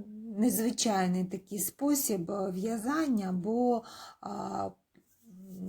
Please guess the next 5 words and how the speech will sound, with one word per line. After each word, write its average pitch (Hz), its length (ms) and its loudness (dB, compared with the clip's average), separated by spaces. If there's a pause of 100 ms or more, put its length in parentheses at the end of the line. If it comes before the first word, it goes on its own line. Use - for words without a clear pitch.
(140)
різна 226 480 6
кількість - 580 2
петель 233 520 0
в 185 60 0
рядках. 202 800 -4